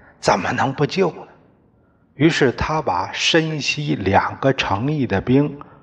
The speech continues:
让元帅程德臣带队，将领窦月娇、窦伯、晚春这一班人马归程德臣指挥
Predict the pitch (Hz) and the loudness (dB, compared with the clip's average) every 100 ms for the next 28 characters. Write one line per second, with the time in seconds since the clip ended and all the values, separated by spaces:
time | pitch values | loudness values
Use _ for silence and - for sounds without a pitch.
0 | - 131 107 90 87 90 101 127 - 101 | 0 4 4 2 -4 -4 -4 -2 0 0
1 | - 101 107 127 120 104 92 113 127 95 | 0 -6 -4 0 0 0 -4 -2 0 0
2 | 95 117 120 - - _ _ _ _ _ | 0 -2 -4 -14 -20 _ _ _ _ _
3 | - 151 120 101 90 85 90 110 131 - | -2 2 2 0 -4 -4 -4 -4 -8 -12
4 | _ - _ _ _ _ _ _ - 151 | _ -20 _ _ _ _ _ _ 0 4
5 | 110 107 120 92 117 139 143 147 - - | 4 4 2 2 4 4 4 2 -6 -20
6 | _ _ _ _ _ _ _ 160 123 98 | _ _ _ _ _ _ _ 4 4 2
7 | 95 92 120 135 120 - 98 98 90 92 | -2 -2 0 0 -2 -10 0 2 2 -4
8 | 92 - 147 151 - - _ _ _ - | -4 -2 -2 -4 -10 -20 _ _ _ 0
9 | 131 98 113 101 110 107 104 107 82 92 | 0 2 -2 2 2 2 -2 -2 -4 -8
10 | - - - - 127 120 127 120 - 117 | -12 -20 -20 2 4 6 4 -4 -6 -2
11 | 123 87 107 113 - 90 107 | -2 -2 -2 -2 -4 -2 -4